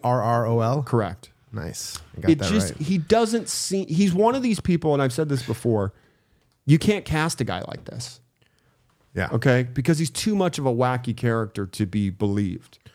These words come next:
Speaker 1: Sure, I get that. I mean, he's got some wacky <laughs> ideas.
Speaker 2: So I highly recommend the documentary. Now, I've got a couple notes,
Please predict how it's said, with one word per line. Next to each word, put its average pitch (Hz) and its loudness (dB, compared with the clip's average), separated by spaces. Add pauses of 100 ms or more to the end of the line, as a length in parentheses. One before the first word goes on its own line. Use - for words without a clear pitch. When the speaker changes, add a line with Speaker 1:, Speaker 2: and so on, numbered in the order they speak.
(220)
Speaker 1:
Sure, 117 4
I 113 2
get 117 0
that. 110 2
I 107 0
mean, 104 0
he's 104 -2
got 117 2
some 110 0
wacky 107 0
<laughs> 98 -4
ideas. 120 -2 (1000)
Speaker 2:
So 127 4
I 131 0
highly 156 2
recommend 107 -2
the 90 -6
documentary. 82 -10 (920)
Now, 120 6
I've 123 -4
got 165 2
a 147 2
couple 131 -4
notes, 104 -2